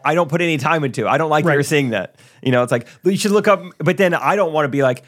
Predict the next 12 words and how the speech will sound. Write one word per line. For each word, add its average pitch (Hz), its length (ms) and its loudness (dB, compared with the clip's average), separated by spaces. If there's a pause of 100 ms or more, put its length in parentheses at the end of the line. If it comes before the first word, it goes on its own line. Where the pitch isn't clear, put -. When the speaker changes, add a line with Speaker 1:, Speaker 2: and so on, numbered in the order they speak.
Speaker 1:
"Oh, - 80 0
you 208 80 4
should 190 100 2
look 190 120 2
up 170 100 2
Mood 180 180 2
Swings 175 360 -2
or 156 180 0
Correct 160 240 -4
Opinions 165 440 -2
or, 143 460 2
uh, 127 440 0